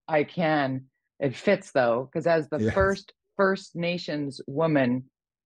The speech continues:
Speaker 1: elected into the legislature, um, she had a, a major hill to climb, and, and, and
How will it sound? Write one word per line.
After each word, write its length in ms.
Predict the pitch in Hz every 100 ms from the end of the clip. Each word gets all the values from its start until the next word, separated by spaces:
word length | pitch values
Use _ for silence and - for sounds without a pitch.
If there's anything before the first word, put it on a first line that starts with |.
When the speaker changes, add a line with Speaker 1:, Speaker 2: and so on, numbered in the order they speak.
| _ -
Speaker 1:
elected 760 | 143 147 160 160 147 123 120 - _ _ _ _ _ -
into 800 | 151 151 147 - 135 117 117 117 _ _ _ _ _ -
the 80 | 131
legislature, 880 | 135 127 135 117 107 113 98 101 - _ _ _ _ -
um, 480 | 117 113 110 110 - _ _
she 260 | - - 180
had 300 | 170 156 -
a, 180 | 135 127 - - 135
a 60 |
major 840 | 135 139 151 165 175 143 160 147 139
hill 280 | 156 147 139
to 100 | 139
climb, 520 | - 117 110 107 107 _ _ _ -
and, 580 | 120 120 117 120 117 -
and, 240 | 139 131 131
and 300 | 139 131 110